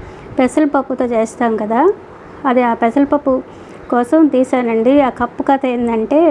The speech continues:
అది వచ్చి పాల బాటిల్స్ ఉంటాయి కదా, వాటి పైన వచ్చే మూత అండి,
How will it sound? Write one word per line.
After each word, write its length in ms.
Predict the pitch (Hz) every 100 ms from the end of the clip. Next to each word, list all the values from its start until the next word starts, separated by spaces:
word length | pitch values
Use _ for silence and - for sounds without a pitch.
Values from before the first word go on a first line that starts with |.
| 247 233 - - - - - - - 254
అది 140 | 247 254
వచ్చి 280 | 247 - 302 294
పాల 280 | 247 269 294 302 269 254 247 - - - - 247
బాటిల్స్ 420 | 254 247 269 -
ఉంటాయి 280 | 240 240 247
కదా, 260 | 226 233 254 311 269
వాటి 220 | 240 233 -
పైన 280 | 233 262 277
వచ్చే 260 | 254 - 226
మూత 260 | 226 247 247
అండి, 260 | 240 214